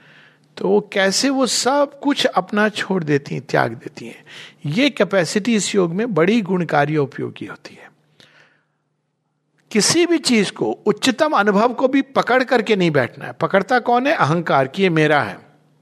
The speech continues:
कुछ नहीं होता है मेरा। ये बहुत, अ, ठोकर खा के मनुष्य समझता है कि अपना तो श्वास भी नहीं होता <laughs> अपना तो हृदय की गति भी नहीं होती, शरीर तो बहुत दूर की बात है।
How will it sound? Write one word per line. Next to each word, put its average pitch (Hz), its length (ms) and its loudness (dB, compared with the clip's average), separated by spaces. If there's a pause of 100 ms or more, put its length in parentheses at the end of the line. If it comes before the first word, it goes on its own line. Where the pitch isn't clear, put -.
(720)
कुछ 220 220 0
नहीं 196 100 0
होता 120 180 -2
है 117 60 -8
मेरा। 113 220 -6
ये 131 180 0
बहुत, 143 340 2 (520)
अ, 120 360 -6 (1080)
ठोकर 135 280 0
खा 135 240 -2
के 156 160 -4
मनुष्य 135 360 -6
समझता 117 480 -8
है 214 220 -4 (480)
कि 175 120 -4
अपना 151 320 0
तो 147 140 -2
श्वास 151 440 0
भी 156 80 -2
नहीं 117 160 -6
होता 120 260 -6
<laughs> - 120 -8 (1120)
अपना - 320 -6
तो - 200 -10 (280)
हृदय 147 440 4
की 156 160 -2
गति 143 300 2
भी 131 100 0
नहीं 131 160 -2
होती, - 240 -14 (360)
शरीर 131 360 2
तो 135 100 2
बहुत 127 180 4
दूर 113 240 -4
की - 140 -12
बात - 260 -8
है। - 200 -16